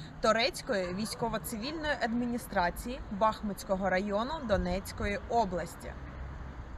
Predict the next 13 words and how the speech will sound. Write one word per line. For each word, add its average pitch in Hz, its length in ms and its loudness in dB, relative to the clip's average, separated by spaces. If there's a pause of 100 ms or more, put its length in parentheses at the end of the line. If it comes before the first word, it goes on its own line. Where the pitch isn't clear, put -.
(720)
Маю 302 280 -2
дві 220 300 -10
вищі 226 420 -14
освіти. 175 720 -18 (580)
У 214 100 -12
дві 208 160 -12
тисячі 339 380 -12
чотирнадцятому 254 880 -10
році 180 420 -12 (140)
закінчила 226 840 -12
Східноукраїнський 220 1000 -16
національний 190 800 -14
університет 185 760 -16